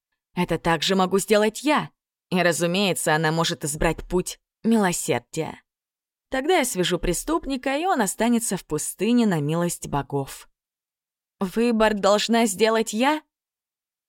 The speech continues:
Ифа была в ужасе. Сначала похищение и разбойники,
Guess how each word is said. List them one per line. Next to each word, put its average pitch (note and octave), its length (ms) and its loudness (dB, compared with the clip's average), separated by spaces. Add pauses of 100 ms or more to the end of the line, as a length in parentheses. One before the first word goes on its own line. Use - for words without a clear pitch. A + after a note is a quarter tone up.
(100)
Ифа D#3+ 280 -2
была E3+ 300 4
в F#3+ 120 -2
ужасе. - 560 -4 (340)
Сначала E3 500 0
похищение G#3+ 800 0
и D#3+ 120 -2
разбойники, A#3 880 2